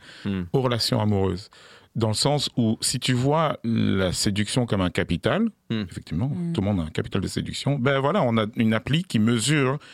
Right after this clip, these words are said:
Speaker 2: le capital et qui récompense les gens qui peuvent valoriser ce capital et qui accumulent un capital de, de, de séduction. Et, et qu'est-ce qui se passe ? La même chose qui se passe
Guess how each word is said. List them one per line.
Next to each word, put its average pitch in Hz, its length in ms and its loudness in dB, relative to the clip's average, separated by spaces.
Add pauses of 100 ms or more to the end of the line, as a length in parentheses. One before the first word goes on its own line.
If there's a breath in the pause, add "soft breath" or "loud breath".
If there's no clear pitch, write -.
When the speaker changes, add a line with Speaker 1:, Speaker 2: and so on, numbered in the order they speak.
(120)
Speaker 2:
le 127 100 2
capital 139 400 0
et 135 80 2
qui 113 140 2
récompense 127 760 0
les 113 160 2
gens 110 340 2 (180)
qui 135 120 0
peuvent 113 360 0
valoriser 110 560 2
ce - 80 -2
capital 104 600 0 (680 loud breath)
et 131 120 2
qui 117 240 0
accumulent 165 480 2
un 113 80 0
capital 104 360 0
de, 95 220 0
de, 90 160 -2
de 95 180 -2
séduction. 92 540 0
Et, 107 60 -2 (240)
et 95 100 -4
qu'est-ce - 300 -4
qui 85 120 -4
se 73 60 -8
passe ? 139 260 -2
La 98 140 0
même 123 160 2
chose 117 220 -2
qui 101 100 -2
se - 60 -4
passe 98 420 -4